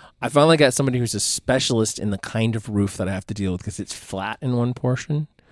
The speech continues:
And so, <laughs> uh,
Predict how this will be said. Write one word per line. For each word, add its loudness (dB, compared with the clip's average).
And 0
so, 2
<laughs> -20
uh, -2